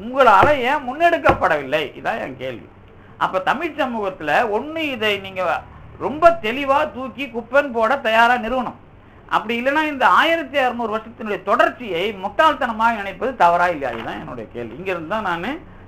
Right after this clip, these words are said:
சித்தாந்தத்துக்கான ஆதரவை தொடங்குறேன். நான் சித்தாந்தத்துக்கான ஆதரவு என்னன்னா, இப்ப மேடம் ஒரு இப்ப மூவா ஏன் வந்து, அஹ், கதை எழுத ஆரம்பிச்சாரு அப்படின்னா ஒரு வரலாறு இருக்குது அதுக்குள்ள. எப்பா நாம மூச்சை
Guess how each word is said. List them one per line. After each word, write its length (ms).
சித்தாந்தத்துக்கான 720
ஆதரவை 600
தொடங்குறேன். 320
நான் 280
சித்தாந்தத்துக்கான 580
ஆதரவு 380
என்னன்னா, 340
இப்ப 200
மேடம் 320
ஒரு 260
இப்ப 220
மூவா 340
ஏன் 240
வந்து, 460
அஹ், 180
கதை 240
எழுத 200
ஆரம்பிச்சாரு 480
அப்படின்னா 300
ஒரு 100
வரலாறு 340
இருக்குது 160
அதுக்குள்ள. 260
எப்பா 340
நாம 180
மூச்சை 460